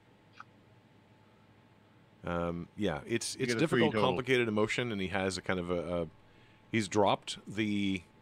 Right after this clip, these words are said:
Speaker 1: the sort of formal presentation he had, uh, uh, before, so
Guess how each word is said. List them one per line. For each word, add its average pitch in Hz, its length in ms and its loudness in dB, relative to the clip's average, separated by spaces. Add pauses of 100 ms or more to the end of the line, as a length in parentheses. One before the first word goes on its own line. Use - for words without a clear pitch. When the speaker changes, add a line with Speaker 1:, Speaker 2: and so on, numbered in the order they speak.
(120)
Speaker 1:
the 101 100 -6
sort 110 200 0
of - 60 -4
formal 117 600 4 (680)
presentation 101 640 -2
he 101 100 -2
had, 95 420 -2
uh, 87 420 2 (460)
uh, 87 220 -6
before, 92 500 -4 (600)
so 92 600 2